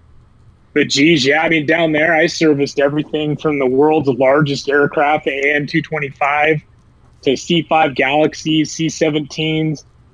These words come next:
Uh, Boeing did a ton of hot weather testing out there with their triple sevens,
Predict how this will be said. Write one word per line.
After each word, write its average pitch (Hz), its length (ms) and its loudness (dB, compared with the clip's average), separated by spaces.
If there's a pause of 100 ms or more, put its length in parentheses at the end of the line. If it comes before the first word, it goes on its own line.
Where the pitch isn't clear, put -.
(100)
Uh, 143 160 2 (160)
Boeing 160 460 2
did 156 140 4
a 131 100 0 (200)
ton 165 220 2
of 143 100 0
hot 147 460 -2
weather 143 280 2
testing 147 540 -6
out 143 220 -2
there 143 260 2
with 143 220 4
their 131 180 -2
triple 143 420 -2
sevens, 147 800 0